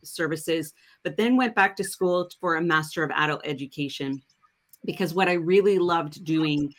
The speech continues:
and I think is what is the basis of everything, communication, you know, workplace, if you're leading a team or, or even sharing what services you offer, it all comes down to education and learning and being able to communicate that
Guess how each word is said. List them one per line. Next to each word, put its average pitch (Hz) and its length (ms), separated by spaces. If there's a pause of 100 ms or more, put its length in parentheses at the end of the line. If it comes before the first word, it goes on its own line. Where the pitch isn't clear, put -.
(220)
and 165 100
I 156 80
think 180 260
is 160 220
what 170 240 (240)
is 165 280
the 156 100
basis 190 420
of 180 180
everything, 170 600
communication, 175 1040 (380)
you 165 120
know, 156 120
workplace, 185 680
if 160 140
you're 170 100
leading 185 320
a 165 80
team 214 500
or, 160 120
or 151 480 (400)
even 175 220
sharing 196 460
what 175 140 (100)
services 190 500
you 160 140
offer, 156 480
it 156 60
all 170 160
comes 185 260
down 156 240
to 175 140
education 151 600
and 147 160
learning 143 340
and 143 100
being 143 200
able 156 100
to - 140
communicate 160 680
that 185 360